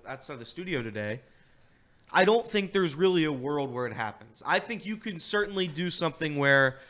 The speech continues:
uh, you get a, you, you know what? If your team doesn't get to make the tournament this year, if you storm the court,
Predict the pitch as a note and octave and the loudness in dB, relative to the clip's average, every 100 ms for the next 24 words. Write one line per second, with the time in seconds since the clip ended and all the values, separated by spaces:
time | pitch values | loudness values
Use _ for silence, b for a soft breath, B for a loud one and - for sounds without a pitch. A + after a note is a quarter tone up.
0 | B B C3+ C3+ C3+ C3+ F#3+ G#3+ F#3 F#3+ | B B 0 2 2 0 -4 -4 -4 -4
1 | G3 A3 E3+ G3 G3 G#3 G#3 - E3+ F3 | -8 -10 -8 -4 0 0 0 -6 -12 -8
2 | G3+ G#3 A3 G#3 G3 F#3+ F#3 F3+ E3 E3 | -8 -8 -10 -12 -6 -6 -6 -12 -10 -8
3 | D#3+ D3 - D#3+ C3+ A2+ - - G#2 G2 | -8 -10 -10 -10 -10 -12 -14 -14 -14 -18
4 | _ C3 C3+ B2+ C#3 A#2+ A2 - G#2 F#2 | _ -16 -12 -12 -10 -12 -14 -16 -18 -18